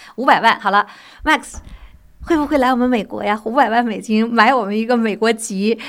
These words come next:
你觉得这个有没有吸引力呢？从外围的这些人士来看。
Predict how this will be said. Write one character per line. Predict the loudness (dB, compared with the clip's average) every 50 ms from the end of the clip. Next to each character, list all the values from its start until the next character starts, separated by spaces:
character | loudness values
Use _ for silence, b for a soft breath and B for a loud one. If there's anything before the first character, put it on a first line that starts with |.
| -8 B
你 | -4 0
觉 | 0 4
得 | 6 6 6
这 | 6 4 0
个 | 2 2
有 | 0 0
没 | 2 2
有 | 0 0
吸 | 0 -2 -2 -2
引 | -2 -2 -2 -4
力 | -4 -4
呢？ | -4 -4 -4
从 | -6 -4 -6 -4 -4 -4 -2 2
外 | 4 4 4 2
围 | 0 -4 -6
的 | -6 -6 -6
这 | -4 -4
些 | -4 -4
人 | -4 -4 -6 -8
士 | -8 -6 -6
来 | -6 -6
看。 | -6 -10 -14 -14